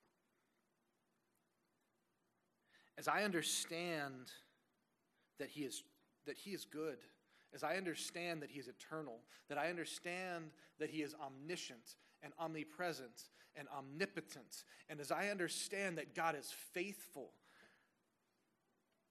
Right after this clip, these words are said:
I can trust him when he tells me that while you were sinners, I died for you. I can trust him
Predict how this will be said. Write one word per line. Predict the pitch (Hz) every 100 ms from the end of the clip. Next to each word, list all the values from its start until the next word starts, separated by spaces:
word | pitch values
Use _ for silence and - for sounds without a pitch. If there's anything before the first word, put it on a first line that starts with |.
| _ _ _ _ _ _ _ -
I | 202
can | 185 143
trust | - - 185 202 -
him | 143 127 117 117 _ _ _ _ _ _ _ _ _ _ _ _ _ -
when | 156
he | 160 190
tells | 170 - 180 202 190 143
me | 147 143 139 131 - -
that | 147 - 123
while | 139 160 180 185 190 151
you | 156
were | 151 131 -
sinners, | - - - 165 151 113 - - - - - - -
I | 160 160 -
died | 127 139 139
for | - 123
you. | 113 117 - _ _ _ _ _ _ _ _ _ _ _ _ _ _ _ _ _ _ _ _ _ _ _ - _ _ _ _ _ _ _ _ _ _ _ -
I | 196
can | 202 165
trust | - - - 190 208 - -
him | 147 127